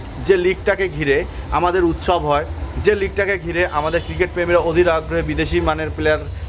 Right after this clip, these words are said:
খেলা দেখার জন্য আমরা অপেক্ষা করি, যে লিগটাকে ঘিরে আমরা সবাই চাই খুব ভালো একটা পারফরমেন্স দিতে। কিন্তু না রে ভাইয়া, এটা কোনোভাবেই হচ্ছে না। কেন জানেন? বিপিএলের রং ফিরে পাইছে এবং বিপিএল নিয়েও খুব মাতামাতি চলছে। সেটা বললাম না, মাঠের বাইরে না, মাঠের ভিতরে,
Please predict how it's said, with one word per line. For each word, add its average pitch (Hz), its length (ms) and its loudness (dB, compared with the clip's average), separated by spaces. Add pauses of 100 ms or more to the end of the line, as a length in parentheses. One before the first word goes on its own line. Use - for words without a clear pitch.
খেলা 160 180 0
দেখার 156 220 0
জন্য 160 180 -2
আমরা 151 240 2
অপেক্ষা 139 400 0
করি, 139 260 0 (280)
যে 190 160 4
লিগটাকে 202 420 -2
ঘিরে 170 260 -2
আমরা 160 320 -2 (120)
সবাই 165 320 2
চাই 143 240 0 (260)
খুব 196 140 4
ভালো 165 240 2
একটা 180 160 0
পারফরমেন্স 139 540 -2
দিতে। 104 340 -4 (320)
কিন্তু 247 180 4
না 208 320 2
রে 208 120 2
ভাইয়া, 101 280 -8 (300)
এটা 240 140 0
কোনোভাবেই 233 760 2
হচ্ছে 131 340 -4
না। 80 80 -8 (420)
কেন 247 180 2
জানেন? 202 260 2 (580)
বিপিএলের 208 400 4
রং 170 280 2
ফিরে 160 160 0
পাইছে 107 420 -2 (100)
এবং 143 200 -4
বিপিএল 160 340 4
নিয়েও 196 160 2
খুব 180 180 2
মাতামাতি 143 520 0
চলছে। 92 420 -2 (220)
সেটা 220 160 4
বললাম 208 240 2
না, 202 100 0
মাঠের 175 300 0
বাইরে 160 260 0
না, 170 80 -2
মাঠের 151 380 -2
ভিতরে, 127 440 -4